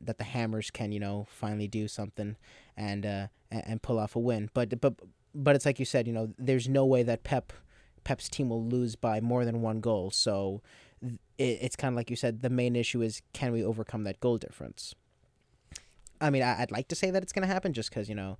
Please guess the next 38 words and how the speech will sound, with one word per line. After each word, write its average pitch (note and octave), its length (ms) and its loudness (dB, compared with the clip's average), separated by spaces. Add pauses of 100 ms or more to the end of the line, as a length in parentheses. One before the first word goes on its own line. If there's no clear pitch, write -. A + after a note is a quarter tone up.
(560)
I, A#2+ 160 0
I'd A#2 140 0
like A#2+ 200 0
to, A#2+ 140 0 (140)
I'd B2 160 0
like A#2+ 140 0
to - 60 -12
see - 120 -2
the A#2 80 -2
quadruple A#2+ 460 -2
still - 220 -4
happen. A#2 540 0
Obviously, A2 380 -2
if G#2 160 -4
we A2+ 60 0
don't G#2+ 120 0
win G#2 120 -2
on G2 160 -4
Saturday, G#2 460 -2
then G2 340 -6
it's, - 420 -8
you G2+ 60 -6
know, E2+ 220 -10
it's - 120 -14
not G2+ 120 -6
gonna F#2 100 -8
happen. G#2+ 300 -4 (360)
But, A2+ 240 4
you B2 60 0
know, A2+ 120 0
I, A2 280 2
I, A#2 160 0
I'd B2+ 180 0
like C3+ 260 4
to B2+ 80 -2
see, A2 600 -2
you A2+ 100 -6
know, G2 300 -8